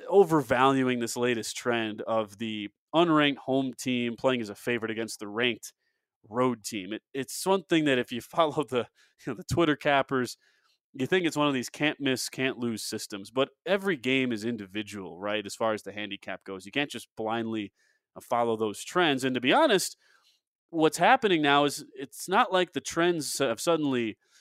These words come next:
uh, died here, but what's happening is the odds makers have adjusted. You're paying a tax every single time you get one of these unranked home teams against a ranked road team, and the home team is favored, to the point where now the numbers have evened out.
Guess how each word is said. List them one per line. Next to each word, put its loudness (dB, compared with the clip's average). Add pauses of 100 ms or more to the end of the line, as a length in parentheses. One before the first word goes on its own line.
(180)
uh, -6 (140)
died 4
here, 0
but 2
what's -2
happening 2
is -2
the -4
odds 2
makers -2
have -6
adjusted. -10
You're -6
paying -2
a -2
tax -2
every -2
single -4
time -2
you -6
get -4
one -4
of -6
these -6 (580)
unranked 0
home -2
teams -4
against -6
a -4 (640)
ranked -2
road 2
team, -2
and -4
the -4
home -2
team -6
is -8
favored, -6 (480)
to 2
the 0
point 2
where 4
now 2
the -2
numbers 2
have -2
evened 2
out. 4